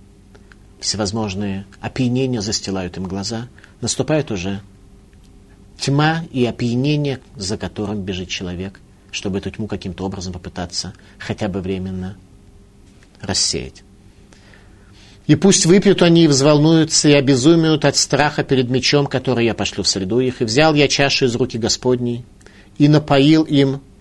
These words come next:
все народы, которым посылал меня Господь, Иерусалим и города Иудеи, и царей, и сановников, чтобы предать их разорению, опустошению, освистыванию и проклятию».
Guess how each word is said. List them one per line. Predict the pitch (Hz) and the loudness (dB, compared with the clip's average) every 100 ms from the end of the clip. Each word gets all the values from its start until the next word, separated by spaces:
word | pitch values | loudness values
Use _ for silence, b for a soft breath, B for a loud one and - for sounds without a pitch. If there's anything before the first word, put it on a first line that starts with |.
| - | -10
все | - - 123 | -2 2 2
народы, | 110 101 107 120 120 135 - - _ _ _ - _ _ _ - | 0 0 0 0 -4 -6 -14 -20 _ _ _ -20 _ _ _ -8
которым | - 123 135 120 113 | -4 2 2 2 -2
посылал | - 104 104 | -2 -2 -2
меня | 98 | -2
Господь, | 92 92 - 120 120 - - - - - - | -4 -6 -6 -8 -10 -16 -20 -20 -20 -20 0
Иерусалим | 127 135 - 135 139 151 | 4 4 4 4 4 4
и | 127 | 2
города | 123 113 107 104 - - _ _ - | 0 0 -4 -10 -14 -20 _ _ -4
Иудеи, | 107 90 117 131 123 - - 131 | -2 0 2 2 -2 -14 -10 -4
и | |
царей, | - 143 135 143 139 - | 0 4 4 4 2 -2
и | 110 | -2
сановников, | - 117 131 127 110 101 - _ - b b b b b b | 0 0 0 -2 -8 -12 -18 _ -20 b b b b b b
чтобы | - - 151 | 0 4 6
предать | 151 151 165 165 | 6 4 4 2
их | - | 2
разорению, | 151 139 143 160 151 143 | 2 4 4 4 4 2
опустошению, | 135 - 123 - 143 135 113 | -2 -4 -2 0 0 0 0
освистыванию | - 131 - 135 117 110 | -2 -2 -2 -2 -2 -4
и | 98 | -6
проклятию». | 95 101 110 110 - 101 | -10 -6 -4 -4 -10 -12